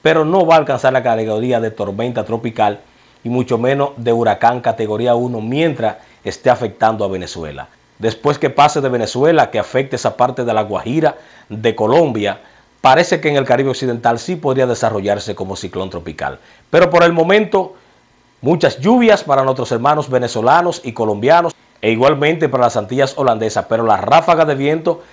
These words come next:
recuérdese que hacen daño. A cuidarse, a esperar que pase este evento,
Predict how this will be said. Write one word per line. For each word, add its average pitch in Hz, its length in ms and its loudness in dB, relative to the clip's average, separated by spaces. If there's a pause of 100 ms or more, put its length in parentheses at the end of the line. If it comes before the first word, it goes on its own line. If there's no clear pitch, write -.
(160)
recuérdese 139 680 -2
que 135 80 2
hacen 139 300 0
daño. 104 340 2 (320)
A 165 220 4
cuidarse, 175 520 6
a 139 40 2
esperar 143 400 2
que 151 100 -4
pase 147 240 2
este 143 160 -4
evento, 180 460 0